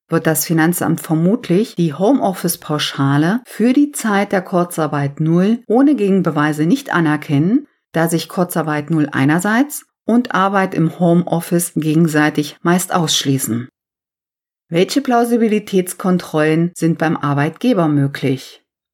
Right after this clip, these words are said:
Wenn der Arbeitgeber eine gewisse Anzahl an Homeoffice-Tagen bescheinigt, darf er für diese Tage keine Zuschüsse an den Arbeitnehmer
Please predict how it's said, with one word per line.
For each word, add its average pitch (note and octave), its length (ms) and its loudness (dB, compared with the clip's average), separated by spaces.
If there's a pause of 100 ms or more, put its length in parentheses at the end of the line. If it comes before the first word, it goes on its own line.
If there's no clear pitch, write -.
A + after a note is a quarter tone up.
(580)
Wenn E3 220 2
der F3 160 0
Arbeitgeber F#3 720 0
eine E3+ 240 0
gewisse F#3+ 420 0
Anzahl F#3+ 440 0
an E3+ 300 0
Homeoffice-Tagen F3+ 920 0
bescheinigt, G3 840 0 (180)
darf E3+ 240 -2
er E3+ 100 -4
für F3 180 -2
diese B3+ 320 2
Tage F3+ 380 -2
keine F#3+ 420 0
Zuschüsse G#3 600 -2
an E3 200 2
den D#3 160 2
Arbeitnehmer D#3+ 960 2